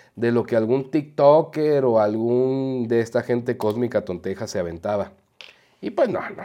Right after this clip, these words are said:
yo nomás lo leí, pero dije, "Ha de haber algo más de fondo".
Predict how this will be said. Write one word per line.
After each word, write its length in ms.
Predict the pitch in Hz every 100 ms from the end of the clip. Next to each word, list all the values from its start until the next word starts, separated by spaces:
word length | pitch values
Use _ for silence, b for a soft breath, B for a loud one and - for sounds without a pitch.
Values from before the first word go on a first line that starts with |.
| -
yo 200 | 101 98
nomás 280 | 101 104 107
lo 140 | 113 104
leí, 200 | 90 92
pero 360 | 117 101 76 - b b
dije, 320 | - - 113 -
"Ha 180 | 87
de 120 | 82 104
haber 220 | 135 82
algo 240 | 175 95
más 200 | 98 87
de 120 | 95
fondo". 500 | 95 117 143 139 98